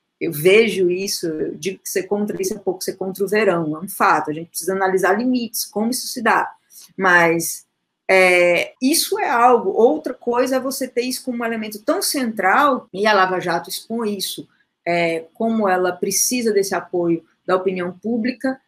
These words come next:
pra, inclusive, conseguir mobilizar uma agenda, que tem a ver com o que a gente tá falando, né? Que é, uma, é, por exemplo, algo próprio, como a Carol falou, de uma estratégia do Ministério das Relações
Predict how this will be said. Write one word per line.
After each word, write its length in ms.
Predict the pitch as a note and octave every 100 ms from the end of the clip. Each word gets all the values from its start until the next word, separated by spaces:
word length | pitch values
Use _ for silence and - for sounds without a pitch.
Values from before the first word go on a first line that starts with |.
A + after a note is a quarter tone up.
| _
pra, 120 | A3+
inclusive, 380 | A3+ G#3+ G#3 G#3+
conseguir 340 | - B3 A3+ A3+
mobilizar 540 | A3 G#3+ A3 F#3+ F#3+
uma 120 | A#3
agenda, 360 | C4 G#3 F3 D3+
que 100 | -
tem 120 | D#3+
a 60 | D#3+
ver 100 | F3
com 80 |
o 40 | F3+
que 60 | F#3+
a 40 |
gente 160 | G3+ G#3+
tá 100 | A#3
falando, 520 | C#4+ C#4 G#3 D3+ D3
né? 220 | F#3 B3+ - - _
Que 100 | -
é, 80 | D4+
uma, 300 | A3 A#3 B3 -
é, 100 | G#3+
por 220 | G#3+ A3+
exemplo, 440 | A3 A3 A3 A3+ A#3+
algo 400 | A3 A3+ C4 - _
próprio, 520 | C4 A3 A3+ - C#4+
como 180 | - G#3
a 80 | G#3+
Carol 420 | A3 G3+ F#3 F#3 _ _ _
falou, 560 | - A3+ A3 A#3 C4+ -
de 300 | - G3+ G#3+
uma 680 | A#3 A#3+ C4 C4+ C4+ C4 B3+ -
estratégia 800 | - A#3+ A#3+ A#3 A#3 C4+ E4+ G#4+ -
do 160 | - F3
Ministério 400 | F#3+ F3+ G3+ F#3
das 80 | E3+
Relações 480 | D#3+ - F#3+ F3+